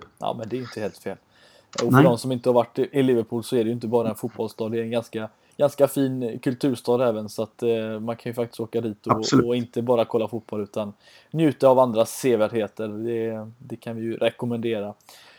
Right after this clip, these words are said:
Speaker 1: Eh, vi ska väl säga också att vi har, eh, vi körde ju faktiskt ingen tipptävling, Krille, här inför, eh, Southampton-matchen, men vi kommer göra det nu inför Porto-matchen i alla fall.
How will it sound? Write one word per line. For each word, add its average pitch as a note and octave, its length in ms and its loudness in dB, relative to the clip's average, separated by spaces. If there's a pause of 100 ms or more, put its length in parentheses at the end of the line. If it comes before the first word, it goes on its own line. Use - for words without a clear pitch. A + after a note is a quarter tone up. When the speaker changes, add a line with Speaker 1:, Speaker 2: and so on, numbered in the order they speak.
(160)
Speaker 1:
Eh, B2+ 520 6 (100)
vi D3+ 140 -2
ska D#3 200 2
väl D3+ 220 2
säga D3 280 4
också D3+ 220 0
att C3 120 -6
vi C#3 100 0
har, C#3 380 4 (300)
eh, C3+ 280 4
vi C3 80 -4
körde C3+ 240 0
ju B2 60 -2
faktiskt C3+ 240 0
ingen B2+ 160 -4
tipptävling, A#2 600 -6
Krille, C#3+ 240 -2
här B2+ 200 0
inför, A2+ 580 -4
eh, A#2 60 -8
Southampton-matchen, A2 920 -4
men A2+ 100 -4
vi A#2+ 80 -2
kommer C3+ 280 -4
göra C#3 320 4
det D3 100 2
nu C3+ 300 -4
inför A#2+ 580 0
Porto-matchen A#2+ 760 -2
i - 40 -4
alla C3+ 160 2
fall. G2+ 220 0